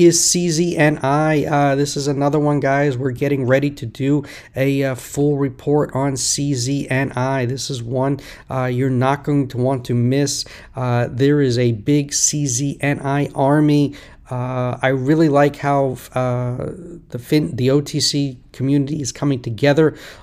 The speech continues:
on FinTwit. Uh, everyone's sticking together, um, and they're focused on building, uh, these companies, uh, into, um, major, major, major players.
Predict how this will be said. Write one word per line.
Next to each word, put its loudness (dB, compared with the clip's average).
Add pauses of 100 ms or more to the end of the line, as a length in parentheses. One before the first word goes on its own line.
on 0
FinTwit. 4
Uh, 0
everyone's 0
sticking -2
together, 2 (320)
um, -2
and -2
they're 0
focused -2
on -4 (120)
building, 0
uh, -2
these -4
companies, -2 (340)
uh, 0 (100)
into, -4
um, -8 (1300)
major, 6
major, 4
major 0
players. 2